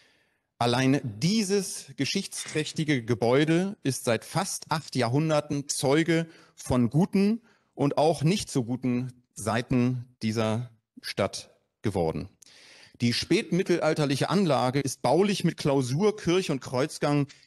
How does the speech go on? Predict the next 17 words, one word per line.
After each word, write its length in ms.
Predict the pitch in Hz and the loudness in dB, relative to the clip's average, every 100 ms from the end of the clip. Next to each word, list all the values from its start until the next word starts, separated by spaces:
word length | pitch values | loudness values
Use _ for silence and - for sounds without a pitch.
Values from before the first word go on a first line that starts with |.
| _ | _
immer 240 | 151 170 156 | 0 0 0
noch 300 | 156 151 - | -2 -6 -6
komplett 400 | 139 127 131 - | -6 -4 -6 -4
erhalten 500 | 104 107 131 - 151 | -4 -2 -2 -4 -4
und 160 | 117 | -4
zeigt 340 | - 123 151 - | -2 -4 -4 -6
uns, 220 | 160 - | -8 -6
dass 240 | 131 - | -8 -4
man 260 | 165 156 156 - - _ - | -4 -4 -6 -12 -20 _ -6
auf 160 | - | -2
einem 400 | 123 131 127 - | 0 2 0 -2
soliden 560 | - 120 117 135 180 196 | -6 -2 -2 -2 -4 -6
Fundament 760 | - 151 139 123 113 127 - | -6 -6 -2 -2 -2 -4 -6
jeden 640 | 110 95 110 127 127 127 107 | -12 -6 -4 -2 -4 -6 -8
Widrigkeiten 920 | 110 - 110 - - 95 - 101 107 | -8 -6 -10 -10 -6 -4 -4 -8 -8
trotzen 380 | - 104 - 85 | -6 -6 -6 -10
kann. 240 | - 73 | -10 -12